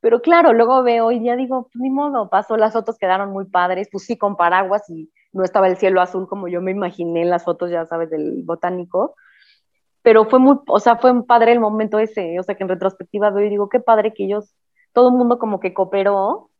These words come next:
y salieron bien, o sea, salieron diferentes", ¿no? Pero es esto que también a veces tú traes una idea muy fija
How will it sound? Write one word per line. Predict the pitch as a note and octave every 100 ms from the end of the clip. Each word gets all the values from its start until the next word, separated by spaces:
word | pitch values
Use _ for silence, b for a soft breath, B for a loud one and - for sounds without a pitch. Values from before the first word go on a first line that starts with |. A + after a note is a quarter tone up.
| _ _ _
y | A#3+
salieron | C#4+ C#4 D#4+ F4 D#4
bien, | E4+ F4 D#4
o | G#3
sea, | B3
salieron | A#3 A#3 B3+ C#4+
diferentes", | C4+ F#3 A#3 A#3+ F3 F#3
¿no? | F#3
Pero | G3 G3+
es | G#3
esto | B3 B3 G#3
que | F#3+
también | F3 F#3+ G#3
a |
veces | G#3 G#3 G#3
tú | -
traes | G#3 G#3 G#3
una | G3+
idea | G3+ G3+ G3+ F#3+ G3
muy | G3+
fija | G3+ G#3 F#3+ - E3 F3